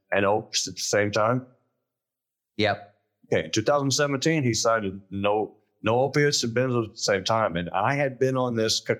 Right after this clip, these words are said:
Speaker 1: cocktail for over seven years, and it was working <laughs> for pain, and it was working to, to let me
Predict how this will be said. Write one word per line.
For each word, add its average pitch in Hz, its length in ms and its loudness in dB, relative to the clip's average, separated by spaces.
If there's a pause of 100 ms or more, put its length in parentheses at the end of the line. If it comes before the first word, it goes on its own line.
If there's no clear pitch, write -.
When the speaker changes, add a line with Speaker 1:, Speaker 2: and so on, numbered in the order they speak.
Speaker 1:
cocktail 107 580 2 (340)
for 101 140 0
over 101 180 0
seven 92 400 0
years, 92 460 -2
and 104 80 2
it 117 100 0
was 113 160 0
working 135 440 0 (720)
<laughs> - 580 -18
for 107 140 0
pain, 90 580 -2
and 95 100 -2
it 92 60 -2
was 101 180 -2
working 113 360 0 (140)
to, 101 220 -2 (280)
to 101 100 2
let 104 260 2
me 101 360 -2